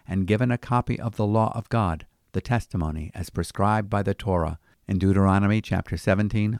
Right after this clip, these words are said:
verses eighteen through twenty. When Athaliah hears the crowds shouting,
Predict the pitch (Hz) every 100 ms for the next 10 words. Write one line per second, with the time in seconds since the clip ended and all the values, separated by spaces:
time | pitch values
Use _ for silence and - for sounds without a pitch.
0 | - 95 82 78 - 120 107 - 113 107
1 | 110 - 98 98 - 90 82 78 78 -
2 | _ - 92 85 123 120 90 104 101 82
3 | 80 - 120 117 - 85 - 110 98 82
4 | 80 - 104 98 82 80